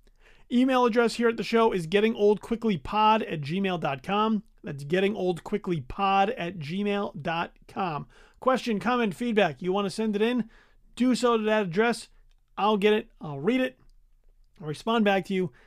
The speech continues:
And if I think it's something that we need to bring up or dive deeper into on the show, well, maybe that happens. Okay, so getting old quickly pod at gmail dot com. Podcast is available in all the typical podcast places,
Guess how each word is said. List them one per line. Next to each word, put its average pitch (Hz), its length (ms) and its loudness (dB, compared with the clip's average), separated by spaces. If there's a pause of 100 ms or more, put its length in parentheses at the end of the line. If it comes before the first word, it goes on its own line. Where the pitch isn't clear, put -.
(140)
And 165 80 -12
if 131 80 -12
I 135 80 -10
think 196 160 -2
it's 170 120 -6
something 208 260 0
that 190 120 -4
we 175 80 -4
need 185 140 -4
to 160 60 -6
bring 185 280 -2
up 196 220 -2 (280)
or 139 140 -12
dive 185 340 -2
deeper 208 360 0
into 202 260 -2
on 175 140 -2
the 151 60 -6
show, 226 360 -2 (320)
well, 190 140 -6
maybe 214 240 0
that 202 160 2
happens. 156 580 -8
Okay, 165 240 -4
so 156 160 -8
getting 214 380 0
old 208 340 2
quickly 214 340 -2
pod 151 440 -2 (340)
at 160 120 -6
gmail 185 520 -4 (220)
dot 160 280 -4
com. 160 340 -10 (640)
Podcast 254 600 0
is 220 100 -4
available 233 520 2
in 156 180 -8
all 240 200 6
the 294 100 -4
typical 175 380 -2
podcast 151 600 -6
places, 220 420 -6